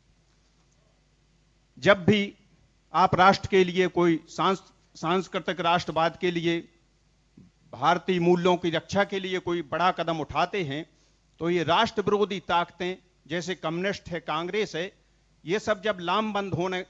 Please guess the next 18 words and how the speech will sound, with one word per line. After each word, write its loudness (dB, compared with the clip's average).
का -2
प्रयास -2
करते -4
हैं -6
तो -4
मन -4
घबराता -4
है -4
और -8
एक -12
जिज्ञासा -8
पैदा -6
होती -6
है। -6
हम 0
सबको 4
एक -6
बल 6